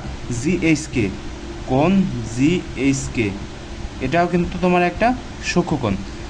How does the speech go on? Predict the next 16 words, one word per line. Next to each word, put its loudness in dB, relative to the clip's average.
কারণ 2
কি? 2
কারণ 4
এরা 4
হচ্ছে -2
তোমার 4
নাইনটি 2
ডিগ্রি 0
এর -2
ছোটো 0
নাকি 0
বড়? 0
নাইনটি -2
ডিগ্রি 2
এর -4
ছোটো, -2